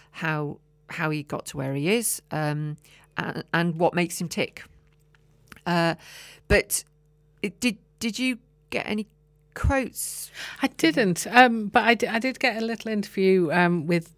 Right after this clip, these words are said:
Speaker 2: This Is Money, where, where they ask, um, famous business people standard questions, and there's a couple that stood out for me. Uh, one was, "How much is, was your first wage packet?" And it was, uh,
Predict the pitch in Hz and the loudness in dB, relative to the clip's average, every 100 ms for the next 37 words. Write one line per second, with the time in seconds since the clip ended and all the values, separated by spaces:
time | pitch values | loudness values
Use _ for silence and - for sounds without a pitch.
0 | - 175 - 160 170 165 120 180 - _ | 0 0 2 2 4 4 2 0 -2 _
1 | - - - - 170 156 170 160 156 156 | -20 -20 -6 2 4 4 4 4 4 2
2 | 139 - - 156 - - - 143 139 135 | -2 -8 0 0 0 -6 -4 -2 -2 -6
3 | 80 - _ _ - - 165 143 127 139 | -12 -20 _ _ -20 -4 0 0 0 -2
4 | 143 127 143 131 135 135 65 - - - | -2 -4 -4 -4 -4 -6 -12 -20 -16 -8
5 | - 151 139 135 - 147 - 135 135 143 | 0 2 2 -4 -2 -2 -2 -6 -4 -4
6 | 147 147 - 175 165 147 - 160 151 143 | -2 -4 -2 -2 -2 -6 -6 -4 -2 -2
7 | - 160 151 139 - - - - 165 165 | -4 -2 0 0 -4 -12 -14 -6 -4 6
8 | 190 208 196 - 208 208 143 165 170 156 | 8 8 6 4 4 4 2 0 0 -2
9 | - 180 - 165 - 160 - 165 151 151 | -2 -2 2 0 2 0 2 2 2 0
10 | - 139 - - 202 - - - - - | -4 -4 -4 -2 -4 -4 -16 -18 -20 -20
11 | - - - 160 160 160 156 151 - 147 | -20 -6 0 0 2 2 0 0 0 0
12 | 147 | 0